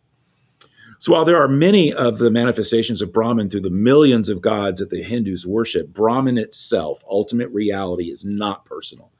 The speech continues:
It's just a force, which means that our true selves, or as they would say, our Atman, is at one with Brahman. Our essence is the same. It's identical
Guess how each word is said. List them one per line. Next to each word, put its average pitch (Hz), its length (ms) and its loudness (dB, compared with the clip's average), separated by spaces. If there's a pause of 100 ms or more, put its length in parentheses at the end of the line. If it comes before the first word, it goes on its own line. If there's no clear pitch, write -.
(320)
It's - 220 -2
just - 240 0
a 82 60 -8
force, - 600 -8 (540)
which 107 220 -2
means 139 240 4
that 110 100 4
our 92 100 0
true 151 340 2
selves, - 720 -2
or 95 120 -2
as 92 80 -2
they 107 120 4
would 98 140 -2
say, 98 180 0
our 87 220 -2
Atman, 85 500 -8 (1000)
is 113 160 4
at 117 140 2
one 113 420 2
with 110 180 0
Brahman. 82 500 -4
Our - 280 -4
essence 131 480 -2
is 107 200 -4
the 107 80 -2
same. 90 600 0 (340)
It's - 180 0
identical 107 880 0